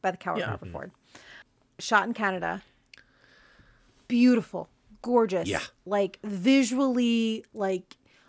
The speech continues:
Speaker 1: a whole meal. Right?
Speaker 2: Oh, yeah.
Speaker 1: This
Speaker 3: Mm-hmm.
Speaker 1: is empty.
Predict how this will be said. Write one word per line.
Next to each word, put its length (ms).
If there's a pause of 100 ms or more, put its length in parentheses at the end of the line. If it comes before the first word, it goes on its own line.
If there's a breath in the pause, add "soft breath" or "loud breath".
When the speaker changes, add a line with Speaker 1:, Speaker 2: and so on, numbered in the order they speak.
(140 soft breath)
Speaker 1:
a 40
whole 300
meal. 340 (680)
Right? 120
Speaker 2:
Oh, 100
yeah. 140 (720 soft breath)
Speaker 1:
This 440
Speaker 3:
Mm-hmm. 100
Speaker 1:
is 220
empty. 480